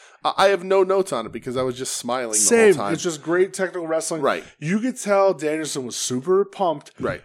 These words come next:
Speaker 2: when it's just super technical stuff and the crowd's chanting, "This is awesome."
Speaker 1: Yeah.
Speaker 2: It's like he got that smirk on his
Speaker 1: Right.
Speaker 2: face. He's like,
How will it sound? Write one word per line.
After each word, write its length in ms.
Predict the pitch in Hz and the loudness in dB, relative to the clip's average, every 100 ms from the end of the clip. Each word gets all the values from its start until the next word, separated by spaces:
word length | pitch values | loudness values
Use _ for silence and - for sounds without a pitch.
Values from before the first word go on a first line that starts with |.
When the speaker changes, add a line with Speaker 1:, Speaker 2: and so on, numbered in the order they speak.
| _ | _
Speaker 2:
when 300 | 135 131 127 | 2 4 4
it's 140 | 127 | -2
just 120 | 127 | -4
super 240 | - 151 170 | -4 -4 -6
technical 380 | - 160 151 139 | -6 -8 -6 -4
stuff 220 | 151 127 | -2 -4
and 60 | 123 | -8
the 20 | |
crowd's 320 | - 127 123 | -6 -4 -4
chanting, 340 | - 127 117 107 | -4 -4 -4 -8
"This 200 | 113 123 | -10 -8
is 120 | 110 | -8
awesome." 340 | 117 120 117 | -6 -2 -2
Speaker 1:
Yeah. 100 | 92 - | -4 -10
Speaker 2:
It's 140 | - 170 | -2 -2
like 100 | 143 | 0
he 120 | 170 | 2
got 160 | 175 | 4
that 180 | 165 156 | 4 2
smirk 260 | - 170 151 | 2 2 2
on 60 | |
his 100 | 147 | 0
Speaker 1:
Right. 80 | 127 143 | 2 0
Speaker 2:
face. 100 | 131 | 0
He's 80 | |
like, 140 | 139 | -2